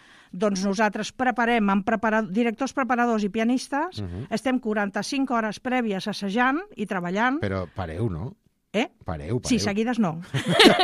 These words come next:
Speaker 2: Que
Speaker 1: Això,
Speaker 2: dic, clar,
Speaker 1: això no és una marató,
Speaker 2: quatre-centes
Speaker 1: eh?
Speaker 2: persones allà quaranta-cinc hores
Speaker 1: I,
Speaker 2: seguides,
Speaker 1: i,
Speaker 2: igual la cosa
Speaker 1: i dit, i dit que assagem quaranta-cinc hores, no que
Speaker 2: Molt
Speaker 1: fem
Speaker 2: bé.
Speaker 1: una marató de quaranta-cinc hores.
Speaker 2: Molt bé, molt bé. I escolta, clar, i, i els assajos com els organitzeu? Perquè quatre-centes persones,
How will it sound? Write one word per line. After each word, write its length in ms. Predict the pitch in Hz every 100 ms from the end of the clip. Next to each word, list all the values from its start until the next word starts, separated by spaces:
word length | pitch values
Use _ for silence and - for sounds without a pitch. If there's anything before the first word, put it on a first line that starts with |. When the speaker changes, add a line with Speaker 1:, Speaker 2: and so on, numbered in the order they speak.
| 330 392 330 403 -
Speaker 2:
Que 80 | -
Speaker 1:
Això, 180 | - 285
Speaker 2:
dic, 60 | 208
clar, 140 | 127
Speaker 1:
això 240 | 202 254
no 80 | 247
és 80 | 277
una 140 | 285
marató, 340 | 220 185 175 -
Speaker 2:
quatre-centes 440 | 180 165 175 190
Speaker 1:
eh? 40 | -
Speaker 2:
persones 360 | 117 123 117
allà 200 | 113 110
quaranta-cinc 460 | 110 113 107 104 110
hores 160 | 120 117
Speaker 1:
I, 60 |
Speaker 2:
seguides, 280 | 113 110 120
Speaker 1:
i, 60 | 135
Speaker 2:
igual 160 | 120
la 100 | 107 92
cosa 160 | 101
Speaker 1:
i 40 | 240
dit, 220 | 254 226 247
i 80 |
dit 180 | 226 240
que 140 | 262 240 214 196 -
assagem 440 | 220 - 202 196
quaranta-cinc 520 | 208 240 233 220 240 202
hores, 260 | 175 170
no 120 | 202
que 60 | 196
Speaker 2:
Molt 80 | 233
Speaker 1:
fem 60 | 233
Speaker 2:
bé. 40 |
Speaker 1:
una 140 | 233
marató 360 | 220 208 196 185
de 120 | 180
quaranta-cinc 540 | 196 180 180 175 185 175
hores. 340 | 170 170 -
Speaker 2:
Molt 160 | 95 92
bé, 60 | 101
molt 160 | 92
bé. 100 | 101 - -
I 60 | -
escolta, 320 | 98 120 160 _
clar, 200 | - 123 143
i, 100 | 117 104 104
i 100 | 117
els 160 | 101 95
assajos 320 | 92 101 143
com 160 | 208 190
els 100 | 131
organitzeu? 440 | 107 98 90 156
Perquè 260 | 175 101 92
quatre-centes 640 | - 92 80 92 87 92
persones, 560 | - 92 104 98 98